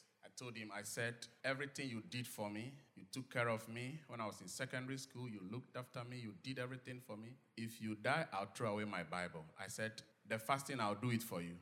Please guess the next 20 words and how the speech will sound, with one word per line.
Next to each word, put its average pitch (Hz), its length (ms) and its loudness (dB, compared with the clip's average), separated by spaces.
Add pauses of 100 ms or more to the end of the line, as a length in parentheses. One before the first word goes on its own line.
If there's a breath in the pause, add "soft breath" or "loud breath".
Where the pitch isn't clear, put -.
(120)
You 139 460 0
go 113 200 0
home. 104 320 -2 (140)
Don't 131 180 2
go 123 80 4
and 110 120 4
see 120 180 0
any 117 160 2
prophet." 104 500 -4 (100)
You 156 80 -2
see, 294 120 2
there 180 160 8
are 165 80 6
things 269 260 2
you 156 60 8
are 127 100 10
struggling 160 580 6
with 131 440 2
that 131 120 6
sh-, - 120 -2